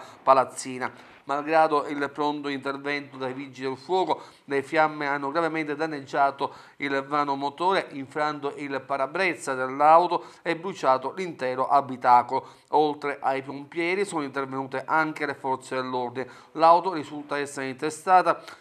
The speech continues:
ad un uomo del luogo con precedenti penali, fra cui detenzione di arma da fuoco. Sul posto pare che i vigili del fuoco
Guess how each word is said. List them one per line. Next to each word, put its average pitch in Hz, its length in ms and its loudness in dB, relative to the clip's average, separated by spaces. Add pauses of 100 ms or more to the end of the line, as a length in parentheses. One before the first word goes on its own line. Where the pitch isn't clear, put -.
(140)
ad 165 140 2
un 180 140 -2
uomo 143 260 0
del 135 160 -2
luogo 165 380 2
con 156 200 -2
precedenti 135 560 -6
penali, 127 480 -2
fra 180 200 -4
cui 139 180 -8
detenzione 151 600 -4
di 139 120 -8
arma 127 300 0
da 123 80 0
fuoco. 120 460 -8 (260)
Sul 143 220 -10
posto 175 480 0
pare 143 420 6
che 135 140 -8
i 131 80 -6
vigili 131 320 -8
del 131 100 -4
fuoco 170 420 -2